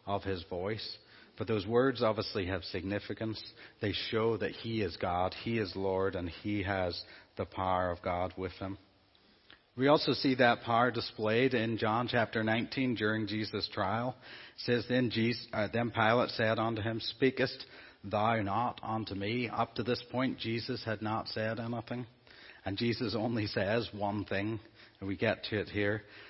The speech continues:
Pilate says, "Knowest thou not that I have the power to crucify thee and the power to release thee?" Pilate's saying, "Hey, are you not gonna say anything? 'Cause I'm the one with the power to either crucify you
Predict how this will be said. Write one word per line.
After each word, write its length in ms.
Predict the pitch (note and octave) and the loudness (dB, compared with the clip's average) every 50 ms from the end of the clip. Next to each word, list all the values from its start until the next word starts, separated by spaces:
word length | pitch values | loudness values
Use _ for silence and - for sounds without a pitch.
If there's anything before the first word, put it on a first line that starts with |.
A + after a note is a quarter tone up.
| - - _ - | -20 -20 _ 0
Pilate 340 | A2 A#2 B2 C3 C3 G#2+ - | 4 6 8 8 8 6 4
says, 300 | - B2 A#2 A#2+ G#2 G#2 | 4 2 2 2 2 2
"Knowest 480 | G2+ G#2 A2 A#2 B2 C3 C3+ C3 - - - | 0 2 4 4 6 6 6 4 2 -2 -2
thou 400 | - A2 A2+ A2+ A#2+ B2 B2+ B2+ A#2+ - - - - - - | 2 4 6 6 8 6 6 4 2 0 -8 -18 -20 -14 -8
not 480 | G2 G2 G#2 A2 B2 C3 A#2 - - - - - - | -4 0 2 4 6 6 4 4 0 -8 -14 -14 -8
that 220 | F#2+ G2+ G#2 G#2 G#2 | 0 2 2 4 6
I 220 | G#2 G#2+ A2+ A2+ | 6 6 6 6
have 260 | G#2+ A#2 A2+ G#2+ G2+ | 6 4 2 2 2
the 120 | - G2+ - | -4 -8 -8
power 640 | - - - G#2+ A2 A2 A2+ A2+ A#2 A#2+ B2 B2 - - - - - - - | -6 -4 2 4 6 6 8 8 6 6 4 2 -2 -8 -18 -20 -20 -18 -14
to 100 | - - | -10 -10
crucify 640 | - - - C3+ B2 - - A2+ - - A2 A2 A2 | -6 -2 0 0 0 0 -2 -4 0 2 2 2 2
thee 300 | G2+ G#2+ A2+ A2+ B2 - - | 2 0 -2 -2 -2 -4 -4
and 160 | F#2+ G2 G2+ | -4 -4 -4
the 100 | G2+ F#2+ | -4 -6
power 580 | - - - - G#2+ G#2 G#2+ G#2 G#2 G#2+ G2+ - - - - - _ - | -6 -6 -4 0 2 4 6 6 6 4 2 0 -4 -18 -20 -20 _ -14
to 120 | - - G2 | -10 -8 -6
release 380 | G2 G2+ F#2 G2 G2+ G2 - - | -4 -2 -2 -2 -2 -2 -4 -4
thee?" 120 | A2+ G#2 | -6 -4
Pilate's 460 | - - A2 G#2+ A2+ A#2 - - - | 0 2 4 6 6 6 6 4 0
saying, 220 | - G#2+ G#2+ G#2+ G2 | -2 -2 0 0 2
"Hey, 220 | F#2 G#2+ A2+ A#2 | 2 4 4 4
are 80 | A2 G#2 | 4 2
you 140 | G#2+ G#2+ G2+ | 2 0 0
not 220 | A2 A#2 B2 A#2 | 0 0 0 0
gonna 180 | B2+ A#2+ G#2 G2 - - - | -2 -4 -4 -4 -6 -6 -4
say 240 | G#2+ G#2 G#2+ A2 A2+ | -2 0 0 0 0
anything? 480 | A#2 A#2+ B2 A2+ - B2+ B2 B2+ - - - - - - - - - | 0 0 -2 -2 -4 -4 -6 -6 -8 -10 -14 -20 -20 -20 -20 -12 -6
'Cause 140 | - G2+ A2 | -2 2 4
I'm 180 | G#2 A2+ B2 B2+ | 6 6 6 4
the 80 | A#2+ | 2
one 240 | A2 A2+ A2+ A2+ A2 | 2 2 0 0 0
with 140 | G#2 G2+ - | 0 -2 -2
the 80 | G#2 | -4
power 500 | G2 - G#2+ G2 G2 F#2 G2 A2 A2 G#2+ - - - - - - - | -4 0 2 2 4 4 4 4 2 2 -2 -8 -18 -20 -18 -12 -8
to 80 | - A2 | -6 -4
either 380 | C#2 G#2+ A2+ G#2+ A2+ A2 G2+ | -2 -2 -2 0 0 -2 -2
crucify 640 | G#2 - - A#2+ A2 - - G#2+ - - A2 A2 A2 | -2 -2 -2 -2 -2 -2 -4 -6 -2 0 0 2 2
you 300 | A2 A2 A2+ A2+ A2+ | 0 0 -2 -2 -4